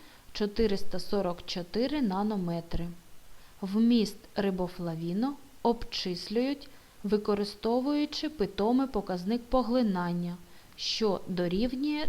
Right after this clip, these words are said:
триста двадцять вісім. Відсотковий вміст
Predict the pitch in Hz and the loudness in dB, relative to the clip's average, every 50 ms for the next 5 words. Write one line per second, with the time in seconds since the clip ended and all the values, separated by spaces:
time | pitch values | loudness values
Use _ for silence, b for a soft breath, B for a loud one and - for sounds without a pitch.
0 | - - - - - 208 233 - - - - 277 214 185 170 165 170 185 - - | 12 12 12 12 12 12 12 12 12 12 8 6 6 4 2 0 -2 -4 -4 -4
1 | - 202 196 196 175 160 160 160 160 - - 196 170 175 175 175 - - - - | -6 -8 -8 -6 -6 -6 -6 -6 -6 -8 -8 -8 -8 -8 -8 -10 -12 -12 -16 -16
2 | - - - - - - - - - - - - - B B B B B B B | -16 -16 -14 -14 -14 -14 -14 -10 -6 -4 2 6 8 B B B B B B B
3 | B B B B B B B B B B - 214 240 254 - - 285 285 277 - | B B B B B B B B B B 6 8 6 6 6 6 4 4 2 4
4 | - 349 370 302 320 285 226 226 226 226 226 220 220 220 - - - | 6 6 6 6 4 2 4 4 6 6 6 4 2 0 -4 -10 -6